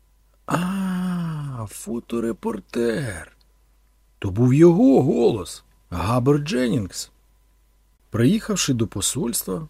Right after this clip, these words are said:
Торн зачинився у своєму кабінеті. Потім викликав на селектор секретарку і попросив її зателефонувати Дженнінгсові. Секретарка зробила це, але почула тільки відповідь, записану на плівку.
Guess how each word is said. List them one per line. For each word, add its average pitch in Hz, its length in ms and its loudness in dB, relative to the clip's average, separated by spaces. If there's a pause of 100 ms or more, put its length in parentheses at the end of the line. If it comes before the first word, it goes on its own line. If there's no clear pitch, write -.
(140)
Торн 185 280 -2
зачинився 120 640 -4
у 107 60 -6
своєму 113 420 -4
кабінеті. 113 760 -10 (580)
Потім 95 300 -6
викликав 107 440 -2
на 104 100 -4
селектор 117 480 -4
секретарку 127 720 -4
і 110 60 0
попросив 127 540 -4
її 202 120 -2
зателефонувати 143 880 -4
Дженнінгсові. 78 880 -10 (720)
Секретарка 113 600 0
зробила 123 480 2
це, 233 260 0
але 143 260 0
почула 165 480 -2
тільки 131 340 -2
відповідь, 175 420 -2
записану 135 600 0
на 139 120 0
плівку. 85 560 -8